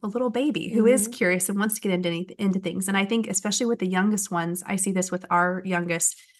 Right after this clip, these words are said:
Speaker 1: she just wants to be one of the big kids.
Speaker 2: Yes.
Speaker 1: That's all she wants. She, and I feel like she almost learned faster because she would model what they would do.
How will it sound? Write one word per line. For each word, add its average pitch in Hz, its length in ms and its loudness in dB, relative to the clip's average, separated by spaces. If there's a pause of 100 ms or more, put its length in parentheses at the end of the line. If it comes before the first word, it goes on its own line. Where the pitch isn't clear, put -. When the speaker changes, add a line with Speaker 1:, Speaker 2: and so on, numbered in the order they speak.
(200)
Speaker 1:
she 262 300 0
just 285 180 -4
wants 226 220 -4
to - 80 -4
be 202 120 0
one 196 180 -2
of 185 60 -2
the 180 60 0
big 185 180 -6
kids. - 400 -8
Speaker 2:
Yes. 190 240 -6
Speaker 1:
That's 202 240 -2
all 190 200 -2
she 226 200 -2
wants. 233 440 -6
She, - 180 -4
and 208 100 4
I 220 100 6
feel 339 160 0
like 285 140 2
she - 140 -4
almost 196 260 0
learned 220 240 0
faster 175 640 0
because 185 400 -2
she 185 440 0
would 185 200 -2
model 185 320 2
what 180 220 -4
they 175 100 0
would 185 160 -2
do. 185 400 0